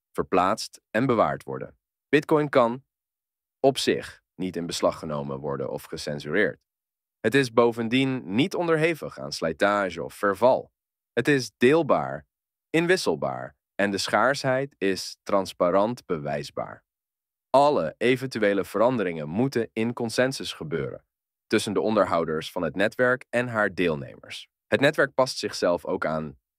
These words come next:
inzake wiskundige moeilijkheidsgraad voor het verdelen van beloningen aan de miners.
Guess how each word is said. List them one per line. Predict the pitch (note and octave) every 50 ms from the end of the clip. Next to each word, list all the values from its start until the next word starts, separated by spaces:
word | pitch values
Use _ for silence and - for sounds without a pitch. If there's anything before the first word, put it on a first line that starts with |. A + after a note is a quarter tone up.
| _ _
inzake | - G#2+ G#2+ G#2+ G2 G2+ G#2+ G2 G2 G2+ - F2+ E2+ E2
wiskundige | D#2 F2 F2+ - - - A2+ G#2+ G2+ F#2+ - F#2 D#2+
moeilijkheidsgraad | D2+ E2+ F#2+ G2 F#2+ F2+ - - D#2 D2 - - - - C#2+ C#2+ C2+ C#2 D#2+ - - _ _ _ _ _
voor | - - A#2+ A2
het | G2 G2 -
verdelen | - G2+ F2 D#2 G2 G#2 A2+ A#2+ B2 C3 C3 C3
van | - - F#2+ E2+ E2+ E2+ E2 C#2+ D2+
beloningen | F2+ G2 G2 G#2 A2 A#2 A2+ A2 G#2+ G#2+ G#2 F#2+ -
aan | - F2+ F2
de | D#2+ D2+
miners. | D2 D2 D2+ D2 C2 - - - - - -